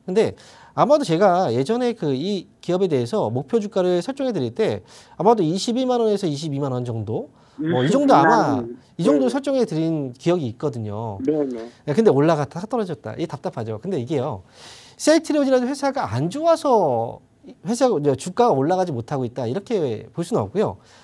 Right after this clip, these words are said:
Speaker 1: 지금, 어, 시장이, 그 코스피 지수를 잠깐 볼게요. 코스피 지수의, 어, 주가를 보면은 지금 이 종-, 그 코스피 지수조차도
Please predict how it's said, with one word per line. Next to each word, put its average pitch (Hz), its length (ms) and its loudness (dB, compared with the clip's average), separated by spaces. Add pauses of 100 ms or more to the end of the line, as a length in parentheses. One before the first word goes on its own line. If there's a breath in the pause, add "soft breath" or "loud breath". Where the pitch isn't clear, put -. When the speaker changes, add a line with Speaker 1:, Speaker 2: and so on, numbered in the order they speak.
(160 soft breath)
Speaker 1:
지금, 202 680 6
어, 123 120 0
시장이, 240 960 0
그 160 120 0
코스피 294 340 -2
지수를 220 240 -2
잠깐 135 220 -2
볼게요. 117 500 -4 (480 soft breath)
코스피 285 380 0
지수의, 226 420 4 (120)
어, 139 200 0
주가를 233 400 0
보면은 135 500 -4 (340 soft breath)
지금 262 200 0
이 160 120 -2
종-, 254 320 -2 (140)
그 143 160 -4
코스피 285 340 -4
지수조차도 156 800 -4